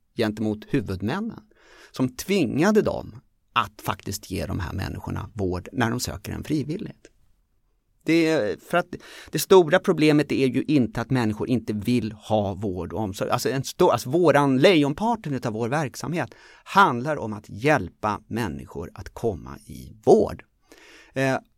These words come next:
och då får vi kämpa, och vi har fått lära oss juridik, och vi, alltså vi kämpar jättemycket. Vi har väldigt långa arbetsveckor. Eh,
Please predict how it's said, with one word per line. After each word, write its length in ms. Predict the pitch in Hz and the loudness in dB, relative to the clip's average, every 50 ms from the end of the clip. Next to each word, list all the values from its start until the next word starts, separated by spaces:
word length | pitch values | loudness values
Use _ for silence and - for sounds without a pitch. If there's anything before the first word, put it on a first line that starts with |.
| _ _ _ _ _ | _ _ _ _ _
och 140 | - 175 156 | 2 2 4
då 100 | 147 151 | 4 4
får 120 | - 220 | 4 4
vi 120 | 196 175 160 | 2 2 0
kämpa, 420 | - - 180 151 131 - - 131 | 2 2 2 2 2 2 2 2
och 180 | 107 123 135 - | 2 2 2 2
vi 100 | 143 139 - | 0 -2 -2
har 160 | - 151 139 | -2 -4 -4
fått 200 | - - - - | -4 -6 -4 -2
lära 220 | 156 143 127 123 | 0 0 0 0
oss 140 | 127 131 - | -4 -6 -4
juridik, 680 | 131 135 139 139 143 120 131 131 139 147 147 _ - - | -2 -2 -2 -2 -2 -2 0 -2 -2 -2 -8 _ -6 -6
och 120 | 120 120 | -4 0
vi, 160 | 131 131 127 123 - - | 2 2 2 0 -2 -4
alltså 220 | 120 127 - 139 | -4 -4 -2 0
vi 120 | 131 131 | -2 -2
kämpar 380 | 127 - - 165 143 - - 113 | -2 0 0 0 0 0 -4 -6
jättemycket. 760 | 104 127 - 175 165 - - 120 120 135 147 - - 139 127 | -6 -2 -2 -2 -2 -2 -4 -2 -2 -2 -2 -4 -4 -2 0
Vi 480 | 127 127 127 127 120 - - - - - - | 2 2 2 0 0 -4 -8 -12 -14 -16 -8
har 240 | - 139 127 117 - _ _ _ _ _ | -2 0 0 0 -2 _ _ _ _ _
väldigt 340 | - 175 147 113 131 180 - | 6 8 8 8 4 0 2
långa 260 | 214 175 120 98 92 | 2 2 2 0 -4
arbetsveckor. 920 | 85 - - 113 101 - - - - - - - - _ - - - 120 - _ _ - - - - - - - - | -6 -2 -2 -2 -2 -2 -6 -12 -14 -12 -14 -14 -16 _ -20 -20 -20 -20 -20 _ _ -20 -20 -20 -20 -20 -20 -16 -8
Eh, 300 | - 123 120 117 117 110 | -4 -2 -2 -2 -2 -4